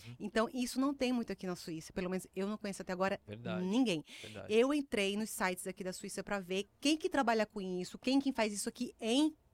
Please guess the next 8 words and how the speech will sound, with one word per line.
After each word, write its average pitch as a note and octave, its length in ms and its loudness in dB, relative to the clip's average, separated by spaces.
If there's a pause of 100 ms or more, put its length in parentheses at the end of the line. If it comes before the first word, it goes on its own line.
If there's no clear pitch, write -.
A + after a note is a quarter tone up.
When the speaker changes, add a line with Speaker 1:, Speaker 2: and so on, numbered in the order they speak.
Speaker 2:
alemão, G#3 720 4 (120)
Speaker 1:
Uhum. A2+ 100 -12
Speaker 2:
aqui A#3 380 -2
na G#3 200 -2
Suíça. F3 540 -6 (340)
Olha, F3+ 200 -4
se - 220 -8
você A3 760 -2